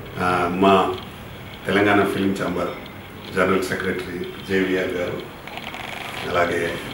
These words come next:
మా తెలంగాణ ఫిల్మ్ ఛాంబర్, మా, మా ఫైట్ మాస్టర్ అసోసియేషన్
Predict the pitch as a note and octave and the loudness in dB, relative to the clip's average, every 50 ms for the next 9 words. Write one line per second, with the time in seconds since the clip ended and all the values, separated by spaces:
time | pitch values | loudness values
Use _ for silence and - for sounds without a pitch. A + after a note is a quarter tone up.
0 | - - - - - F#2 F#2 F2+ F2 E2+ E2+ E2+ - - - - - - F2+ F2+ | -10 -10 -10 -10 -4 -2 0 2 2 2 0 -2 -4 -8 -10 -10 -8 -4 -4 -2
1 | F2+ F#2 F2+ F2+ - - - - F2 E2+ E2+ E2+ E2 D#2+ D#2 D2 - D#2+ D#2+ E2 | -2 0 -2 -2 -2 -2 -4 -4 -6 -6 -6 -6 -6 -4 -4 -4 -4 -2 -2 0
2 | F2 F2+ F#2 - - F2+ F2+ F2 E2+ - - - - - - - - - - - | 0 0 -2 -4 -4 -6 -4 -4 -4 -4 -4 -6 -6 2 6 6 6 6 4 2
3 | - - - - - - - - - - - - - - - - - - - - | 0 0 0 0 0 0 -6 -10 -10 -10 -10 -10 -10 -10 -10 -10 -10 -10 0 4
4 | - G#2 - - G#2 G2+ - - - G2 F#2+ F#2 - - - - B2 - F2 F2 | 6 6 6 6 4 4 4 2 2 2 2 2 2 0 -2 -2 -2 -2 -4 -4